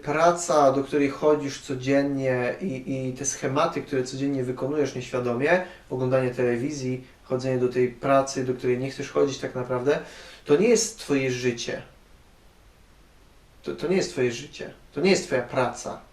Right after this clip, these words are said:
Ta, do której chodzisz i wydaje ci się, że jest twoją pracą. To nie jest twoja praca. To jest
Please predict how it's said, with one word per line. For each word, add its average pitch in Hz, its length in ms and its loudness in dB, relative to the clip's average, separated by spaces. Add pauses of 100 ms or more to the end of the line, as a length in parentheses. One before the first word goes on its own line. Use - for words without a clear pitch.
Ta, 131 120 4
do 131 80 4
której 127 240 0
chodzisz 139 460 2
i 131 60 -6
wydaje 127 300 2
ci - 120 -12
się, 127 60 -10
że 123 80 -2
jest 117 120 -4
twoją 120 180 -6
pracą. 120 280 -8
To 131 100 -8
nie 208 60 2
jest - 140 2
twoja 127 160 -2
praca. - 520 -6 (840)
To 156 120 4
jest 170 300 0